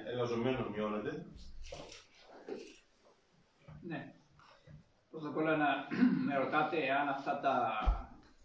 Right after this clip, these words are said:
Speaker 2: επιτεύγματα της κυβέρνησης στο οικονομικό πεδίο, που είναι,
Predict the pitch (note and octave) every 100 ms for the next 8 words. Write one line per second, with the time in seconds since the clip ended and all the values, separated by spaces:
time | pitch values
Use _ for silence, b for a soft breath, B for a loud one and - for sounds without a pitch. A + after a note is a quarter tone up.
0 | - - D#3 - D#3+ C3+ B2 A#2+ - -
1 | B2 C3+ B2+ B2+ - - B2 A#2+ A#2 A2+
2 | C3+ C3 A2+ B2+ C#3 - B2+ B2 B2